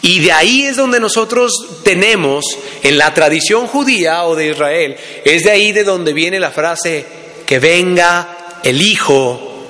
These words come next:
de David". Que venga el hijo de David.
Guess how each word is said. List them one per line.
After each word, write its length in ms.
de 100
David". 340
Que 100
venga 300
el 100
hijo 220
de 80
David. 300